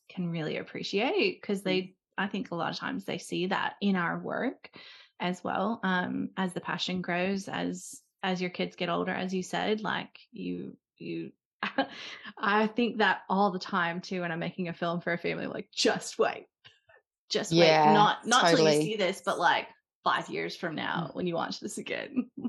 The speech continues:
Speaker 2: Absolutely. Yeah,
Speaker 1: Yeah.
Speaker 2: even six months, twelve months. Like, even I've noticed just, like, to really zoom out on my behavior within a shoot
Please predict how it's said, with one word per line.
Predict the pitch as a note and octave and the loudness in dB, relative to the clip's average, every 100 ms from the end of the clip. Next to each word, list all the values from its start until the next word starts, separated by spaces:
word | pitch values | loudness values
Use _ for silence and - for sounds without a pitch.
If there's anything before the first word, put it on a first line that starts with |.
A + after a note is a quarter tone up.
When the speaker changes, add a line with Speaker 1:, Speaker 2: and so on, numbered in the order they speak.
| A3 C#3 | -8 -12
Speaker 2:
Absolutely. | - - D3+ C#3+ - C#3+ - - | -6 -2 0 -2 -2 -4 -4 0
Yeah, | F3+ D3+ | 2 4
Speaker 1:
Yeah. | |
Speaker 2:
even | - F3+ F3+ E3 | 4 4 4 2
six | - D#3 - | 0 -2 -2
months, | D3+ C#3+ - | -2 -2 -6
twelve | - D#3 D3+ | -6 -4 -4
months. | - - G3 | -6 -8 -4
Like, | - - - - - | -6 -6 -12 -12 2
even | G#3 G#3+ A3 | 6 8 6
I've | E3 E3+ | 6 4
noticed | D#3 D#3 D#3 D#3 - | 4 6 4 2 0
just, | D#3 - | -2 2
like, | D#3 - - - | 0 0 -8 -8
to | - D3 | -4 0
really | D3+ D#3+ D#3+ D3+ | 4 4 4 2
zoom | D3+ D3+ D3+ D3+ | 2 0 0 0
out | D#3 D3+ - - | -4 -8 -8 -2
on | D#3 | 2
my | D#3 D3 | 2 2
behavior | D3 - D3+ D3+ D3+ C#3+ | 0 0 2 2 2 2
within | D3 D#3 D#3 | 0 -2 -2
a | F#3 | -2
shoot | - D#3 | -4 -6